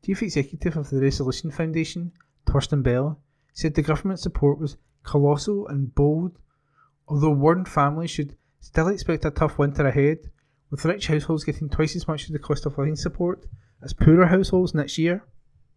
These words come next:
Bell added, "The energy price guarantee was absolutely the right thing to do in terms of providing support where it is needed."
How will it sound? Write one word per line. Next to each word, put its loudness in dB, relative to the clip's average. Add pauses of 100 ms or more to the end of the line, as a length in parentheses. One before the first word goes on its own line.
(1040)
Bell 4
added, 2 (480)
"The -8
energy -2
price -4
guarantee 0
was -2 (100)
absolutely 0
the 4
right 4
thing -2
to 0
do 4
in 2
terms 0
of 0
providing 0
support -2 (300)
where 2
it -2
is -4
needed." -4